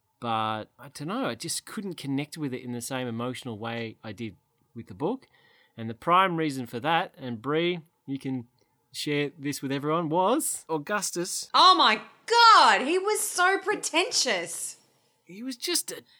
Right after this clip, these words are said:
Speaker 2: He was a
Speaker 1: douche.
Speaker 2: complete douchebag.
Speaker 1: He wasn't the intelligent,
Speaker 2: Ugh.
Speaker 1: witty, sh-, snappy comeback kind of nice guy that I liked in the book. He was just a sports jock that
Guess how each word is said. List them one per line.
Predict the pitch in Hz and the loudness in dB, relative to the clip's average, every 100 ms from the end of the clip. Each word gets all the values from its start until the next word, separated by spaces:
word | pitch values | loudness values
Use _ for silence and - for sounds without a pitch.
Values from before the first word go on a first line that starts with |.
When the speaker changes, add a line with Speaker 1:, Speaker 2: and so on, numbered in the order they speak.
| 220 | 0
Speaker 2:
He | 254 311 | 2 4
was | 311 | 4
a | 269 | 4
Speaker 1:
douche. | 269 - | 2 2
Speaker 2:
complete | 247 - 226 220 - | -2 -6 -4 -4 -4
douchebag. | 196 185 180 - 151 135 131 135 _ _ _ _ _ _ _ _ | -2 -2 -2 -6 -6 -6 -8 -12 _ _ _ _ _ _ _ _
Speaker 1:
He | 202 | -8
wasn't | 254 285 277 277 214 | -4 -2 -2 -4 -4
the | 196 180 160 - _ _ | 0 2 0 -4 _ _
intelligent, | 180 165 160 - 175 180 170 175 165 156 | -4 -4 -4 -6 -2 0 0 2 0 -2
Speaker 2:
Ugh. | 156 | -2
Speaker 1:
witty, | 170 - 165 156 151 135 _ _ _ 190 | -4 0 0 2 0 -4 _ _ _ -10
sh-, | - - - | -6 -4 -2
snappy | - - 190 190 185 | -2 0 -2 -2 -4
comeback | 156 - 175 165 160 143 - - | -4 -2 -2 0 0 -2 -8 -12
kind | 165 165 | -8 -6
of | 147 127 | -6 -8
nice | 135 143 160 160 | -4 -2 0 -4
guy | - 139 131 120 | 0 2 4 2
that | 120 131 _ - | -4 -8 _ -4
I | 135 | -2
liked | 131 127 123 | 0 -2 -4
in | 117 | -8
the | 101 | -4
book. | 151 123 110 - - - | -2 -2 -4 -18 -20 -10
He | 175 | -10
was | 208 233 | -8 -10
just | 277 - | -10 -10
a | 175 | -6
sports | - - - 156 160 - | -8 -8 -4 -4 -2 -6
jock | - 147 127 - | -6 -6 -6 -6
that | 123 | -12